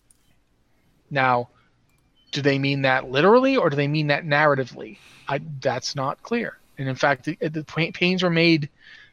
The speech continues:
to say, "I'm not speaking on behalf of the World of Warcraft team. I'm just speculating."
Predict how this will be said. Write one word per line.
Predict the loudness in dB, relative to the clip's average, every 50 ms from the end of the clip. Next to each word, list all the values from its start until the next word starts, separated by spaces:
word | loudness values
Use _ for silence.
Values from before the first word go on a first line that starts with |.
| _ -4
to | -2
say, | 2 2 4 4 2
"I'm | 2 2 0 0 2
not | 2 2 2 2 0
speaking | -2 -2 -2 -2 -2 -2 -2 -2 -2 -4 -8 -10 -12 -8
on | -6 -4 -4
behalf | -2 -2 0 2 4 4 4 2 0
of | -4 -6 -8 -14 -10 -8
the | -8
World | -4 -2 -4 -4 -4
of | -4
Warcraft | -2 -2 -2 0 0 -2 -4 -4 -4
team. | -6 -6 -6 -6 -8
I'm | -8 -8 -6
just | -6 -6 -6 -6 -8 -10 -14 _ _ _ _ _ _ _ _ _
speculating." | -8 -6 -2 0 0 0 0 -2 -6 -8 -10 -10 -12 -14